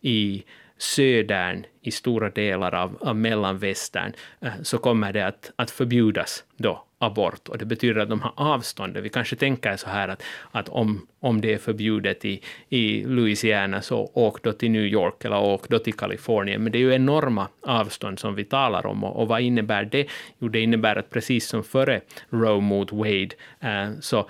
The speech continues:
fanns det möjlighet till abort för de som hade medel. Alltså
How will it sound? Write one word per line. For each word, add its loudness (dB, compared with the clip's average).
fanns 0
det 0
möjlighet 0
till 0
abort 0
för -2
de 0
som -6
hade -4
medel. 0
Alltså -6